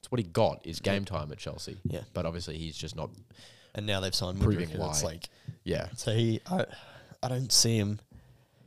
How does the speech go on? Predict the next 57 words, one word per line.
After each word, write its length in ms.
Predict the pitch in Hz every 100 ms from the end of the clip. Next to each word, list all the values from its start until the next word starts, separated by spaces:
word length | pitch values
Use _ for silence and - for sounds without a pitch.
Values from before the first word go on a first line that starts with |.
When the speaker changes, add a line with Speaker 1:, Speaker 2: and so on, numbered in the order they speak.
| _ _ _ _ _ -
Speaker 2:
I 120 | 151
reckon, 380 | 185 - 127 98 -
right, 220 | 98 110 110
I 80 | 151
reckon 160 | 202
Sterling 340 | 180 - 113 110
could 160 | 98
go 120 | 90 101
back 240 | 107 120
to 80 | 117
Liverpool. 460 | 101 107 - - - _ _ _ _ _ _ _ _ _ 104
Speaker 1:
Yeah? 240 | 110 147 - _ - - - - _ _ _ _ _ _
Speaker 2:
I 60 | 143
reckon 140 | 156
that 120 | 139
could 100 | -
happen. 220 | 101 196 165
Speaker 1:
Okay. 160 | 202 - _
Speaker 2:
I 40 | 131
reckon 120 | 139
that 80 | 104
Speaker 1:
That's 140 | 220
Speaker 2:
could 80 | 349
Speaker 1:
a 20 |
Speaker 2:
happen. 320 | - 127 147
Speaker 1:
shout, 20 | 113
you 60 |
know. 200 | 87 98 165
They 120 | 147
did 240 | 135 196
just 280 | 160 156 151
get 200 | 143 107
Gakpo, 500 | 104 110 - 90 135
depending 300 | 123 127 143
on 80 | 143
where 100 | 131
they 120 | 113
play 240 | 101 104 98
Speaker 2:
But 80 | 180
Speaker 1:
him. 140 | 123 131
Speaker 2:
Gakpo, 240 | 151 143 -
Speaker 1:
If 120 | 127
he's 140 | 139 127
Speaker 2:
Gakpo 80 | 151
Speaker 1:
more 120 | 175
of 60 |
a 40 | 170
Speaker 2:
can 80 | 131
play 80 |
the 60 | 123
Speaker 1:
nine, 160 | 92 110
Speaker 2:
ten. 220 | 110 104
They 100 | 101
do 140 | 117 123
Speaker 1:
then 80 |
Speaker 2:
need 140 | 139 135
a, 360 | 127 120 110